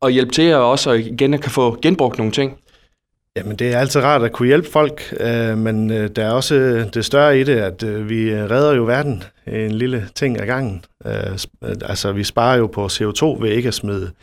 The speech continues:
Speaker 2: øh, smide ting ud og beholde dem i, i, i lidt længere tid.
Speaker 1: Mm.
Speaker 2: Øh,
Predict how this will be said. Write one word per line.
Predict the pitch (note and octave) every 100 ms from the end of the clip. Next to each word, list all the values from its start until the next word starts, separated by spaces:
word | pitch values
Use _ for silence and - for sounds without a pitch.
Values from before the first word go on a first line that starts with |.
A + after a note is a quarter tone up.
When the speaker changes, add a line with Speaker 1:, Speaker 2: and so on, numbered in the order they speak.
| _ _ _ _ -
Speaker 2:
øh, | F#2 F#2 F2+ F#2
smide | F#2 - G2
ting | - C3+ B2+
ud | C#3 - - -
og | G2+ G2 G2 G2 G2+
beholde | A2 G#2 B2 B2
dem | G#2
i, | G2 G2+ G2+
i, | G2+ A#2 A2+ - -
i | G2+
lidt | G#2+ A2+ - _
længere | A2 C3 A2+
tid. | - B2+ - _ _ -
Speaker 1:
Mm. | C3 G#3 - _ _ _ B2
Speaker 2:
Øh, | A#2 A2 A2 G#2+ G#2+ G2+